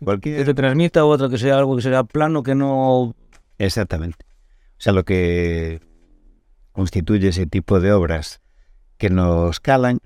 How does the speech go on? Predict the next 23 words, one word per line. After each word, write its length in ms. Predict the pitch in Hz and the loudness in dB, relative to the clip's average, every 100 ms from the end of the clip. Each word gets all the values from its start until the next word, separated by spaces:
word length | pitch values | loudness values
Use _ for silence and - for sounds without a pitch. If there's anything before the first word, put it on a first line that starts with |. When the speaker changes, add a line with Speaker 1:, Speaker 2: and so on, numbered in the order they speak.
| _ | _
Speaker 1:
o 100 | 101 | -6
que 640 | 101 95 87 85 85 90 - | -2 0 0 -2 -2 -6 -6
en 160 | 107 90 | -2 -2
el 120 | 78 | -2
fondo, 360 | - 147 127 104 | -2 0 0 0
que 560 | 101 92 85 85 85 - _ _ _ _ _ _ _ - - | 0 0 0 -2 -4 -8 _ _ _ _ _ _ _ -20 -8
en 200 | 107 90 | -2 -2
el 100 | 76 | -2
fondo, 320 | - 147 127 | 0 0 0
si 80 | 98 | 0
lo 100 | 92 | 0
analizas, 500 | 101 123 151 170 127 | 0 -2 -2 -4 -6
está 200 | 117 131 | -4 -2
dirigido 420 | 127 117 - 135 | 0 -2 0 0
a 20 | 117 | 0
tus 240 | 113 - | -2 -2
emociones 500 | 90 87 101 85 80 | -2 -2 -2 -4 -2
y 60 | 90 | 0
lo 140 | 87 | 0
percibes 560 | - 82 - 160 151 107 | -2 -4 -2 0 2 0
y 100 | 82 | 0
lo 640 | 85 87 82 82 82 82 | 0 0 0 0 0 0
admiras 560 | 87 117 135 135 - | 0 -2 0 -2 -4